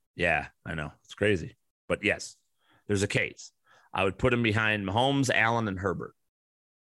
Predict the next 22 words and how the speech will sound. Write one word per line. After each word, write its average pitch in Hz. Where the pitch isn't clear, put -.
The 101
only 113
guys 92
that 87
would 87
be 85
ahead 80
of 67
him, -
if 117
everything 104
was 87
right 82
and 67
he's 82
playing 82
the 78
full 80
season, 95
is 85
obviously 82
not. 139